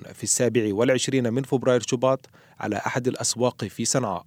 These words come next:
مما أدى إلى مقتل اثنين وثلاثين مدنياً على الأقل، وإصابة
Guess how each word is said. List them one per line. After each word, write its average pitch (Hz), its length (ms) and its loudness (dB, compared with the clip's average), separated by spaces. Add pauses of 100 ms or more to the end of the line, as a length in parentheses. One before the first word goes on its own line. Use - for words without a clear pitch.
(200)
مما 165 260 0
أدى 202 220 -2
إلى 131 160 0
مقتل 151 360 -4
اثنين 123 380 -2
وثلاثين 127 600 -2
مدنياً 143 580 0
على 127 180 0
الأقل، 113 580 -4
وإصابة 104 560 -6